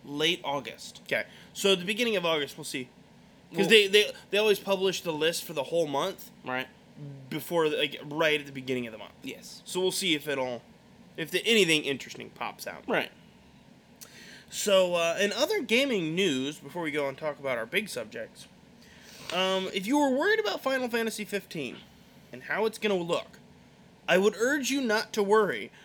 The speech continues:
Speaker 2: I was on, uh, I get a lot of my news, uh, love it or hate it, I get it from I G N.
Speaker 1: Right. I mean, they're
Speaker 2: 'Cause
Speaker 1: big, they're big news
Speaker 2: I gotta give a
Speaker 1: agency.
Speaker 2: shout out. They did a great job with E three and everything.
Speaker 1: Oh, yeah.
Speaker 2: So they're on top of the ball.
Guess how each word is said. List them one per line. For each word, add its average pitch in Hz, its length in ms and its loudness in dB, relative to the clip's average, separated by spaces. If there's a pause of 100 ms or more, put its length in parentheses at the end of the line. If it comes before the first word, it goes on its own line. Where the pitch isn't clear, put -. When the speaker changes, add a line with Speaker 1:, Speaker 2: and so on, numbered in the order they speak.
(360)
Speaker 2:
I 190 100 2
was 208 180 2
on, 233 280 -2
uh, 190 220 -6
I 285 100 0
get 403 200 2
a - 20 0
lot 175 320 0
of 196 80 2
my 156 220 0
news, 143 640 -6 (100)
uh, 131 320 -10
love 202 260 2
it 175 60 0
or 127 80 2
hate 143 240 0
it, 104 100 -14
I 101 40 -14
get 156 180 -2
it 139 40 -8
from 127 120 -12
I 120 160 -8
G 107 260 -14
N. 87 300 -14
Speaker 1:
Right. - 140 -10 (120)
I 214 40 -4
mean, 226 160 0
they're 170 140 6
Speaker 2:
'Cause 220 100 2
Speaker 1:
big, 220 200 -4 (140)
they're 180 100 -8
big 156 220 -8
news 123 180 -6
Speaker 2:
I 220 60 4
gotta 208 220 4
give 147 160 0
a - 20 -8
Speaker 1:
agency. - 80 -8
Speaker 2:
shout 127 240 -2
out. 117 120 -8
They 185 120 0
did 160 140 -2
a 131 40 -8
great 139 440 -2
job 131 260 -4
with 120 160 -12
E 139 220 -8
three 143 340 -6
and 123 100 -6
everything. 120 500 -8
Speaker 1:
Oh, 196 120 0
yeah. 107 140 -6 (260)
Speaker 2:
So - 140 -8
they're 247 220 4
on 156 300 -2
top 147 760 -6
of 123 140 -4
the 117 80 -10
ball. 110 500 -6